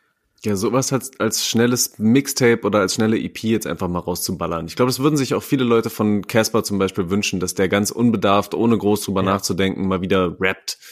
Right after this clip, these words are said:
Speaker 2: Ja. Ich wär eigentlich auch schon zufrieden, wenn er einfach endlich Lord-Level releasen würde.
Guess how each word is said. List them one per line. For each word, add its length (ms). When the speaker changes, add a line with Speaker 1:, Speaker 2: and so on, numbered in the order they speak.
Speaker 2:
Ja. 220
Ich 100
wär 140
eigentlich 260
auch 60
schon 160
zufrieden, 400
wenn 100
er 80
einfach 400
endlich 380
Lord-Level 600
releasen 460
würde. 420